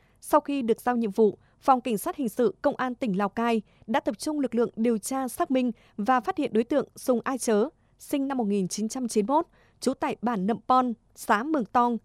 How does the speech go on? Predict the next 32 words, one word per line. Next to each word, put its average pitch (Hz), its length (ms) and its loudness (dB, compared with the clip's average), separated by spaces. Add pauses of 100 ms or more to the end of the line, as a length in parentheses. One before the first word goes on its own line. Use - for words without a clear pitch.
(160)
huyện 247 220 2
Mường 220 160 2
Nhé, 208 300 0 (160)
tỉnh 214 160 2
Điện 202 140 -2
Biên, 226 200 6 (360)
là 262 140 4
kẻ 247 200 0
cầm 247 240 -2
đầu 233 200 2
đường 226 200 2
dây 294 260 0
lên 277 220 0
tới 233 380 2
bảy 247 180 4
đối 190 120 0
tượng. 254 220 2 (840)
Bằng 247 240 0
các 359 120 -4
biện 247 140 -2
pháp 359 220 -6
nghiệp 240 180 -2
vụ 233 280 0
và 233 140 0
sự - 180 -2
phối 254 180 0
hợp 339 200 -4
của 226 160 2
Công 262 240 -6
an 233 160 -6
Trung 233 180 -6
Quốc, 330 200 2